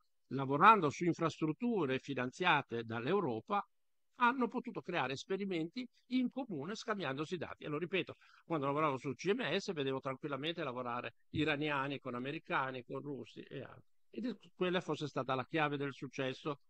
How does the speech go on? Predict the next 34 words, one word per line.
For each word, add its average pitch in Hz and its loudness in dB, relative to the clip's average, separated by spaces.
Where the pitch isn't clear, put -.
che, 165 6
eh, 139 -4
ne 208 2
ha 202 8
fatto 185 6
un 220 8
laboratorio 139 4
di 147 0
riferimento, 208 4
oltre 208 6
a 190 6
essere 180 2
oggi, 165 2
eh, 113 -10
il 147 0
laboratorio 160 6
all'avanguardia, 160 4
perché 180 0
come 139 0
vi 143 0
dirò, 151 4
mm, 113 -8
durante 117 -4
la, 113 0
la, 107 -2
la 110 -4
presentazione, 131 -2
le 185 2
macchine 170 6
necessarie 135 0
a 110 -6
fare 139 0
fisica 139 -6
fondamentale 160 -2